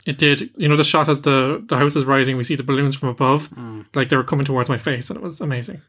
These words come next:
Speaker 2: Uh, Up, by the way, beat Coraline, Fantastic Mister Fox, Princess and the Frog, and The Secret of Kells. Good
Speaker 1: It's a s-,
Speaker 2: year.
Speaker 1: a strong field.
Speaker 2: Yeah, competitive year.
Speaker 1: But well-deserved. It's still the winner by a mile.
Speaker 2: Yeah, landslide. It's,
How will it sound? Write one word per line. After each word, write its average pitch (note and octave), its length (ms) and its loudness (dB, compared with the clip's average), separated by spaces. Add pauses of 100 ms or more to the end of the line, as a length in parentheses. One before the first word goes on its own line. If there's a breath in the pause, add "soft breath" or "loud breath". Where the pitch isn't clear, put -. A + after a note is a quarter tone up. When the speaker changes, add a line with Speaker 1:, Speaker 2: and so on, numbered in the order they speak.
(140)
Speaker 2:
Uh, B2 200 -4
Up, G#3 280 -2
by D3 120 2
the C#3 80 2
way, B2+ 80 4
beat C#3+ 440 -2
Coraline, A2+ 680 -2 (120)
Fantastic D3 480 -2
Mister C#3 200 -4
Fox, - 440 -4
Princess E3+ 400 -6
and D#3+ 100 -6
the C#3+ 40 -4
Frog, C#3 340 0
and D3 100 -8
The D3+ 60 -2
Secret G3+ 240 -6
of F3 80 -10
Kells. G#2+ 460 -4 (100)
Good C#4+ 160 4
Speaker 1:
It's C4 80 4
a - 20 6
s-, C#4 40 6
Speaker 2:
year. C#3+ 160 4
Speaker 1:
a - 60 0
strong A#3 360 2
field. E3+ 640 2
Speaker 2:
Yeah, F3+ 340 0
competitive G3+ 640 -2
year. D3 400 0 (100)
Speaker 1:
But C3 220 -4
well-deserved. B2 680 0
It's E3 180 -2
still C#3 320 2
the B2 100 0
winner B2 200 2
by A#2 140 0
a A#2 60 -2
mile. A#2+ 340 -4
Speaker 2:
Yeah, C#3 240 2
landslide. G#2+ 540 -2
It's, - 260 -10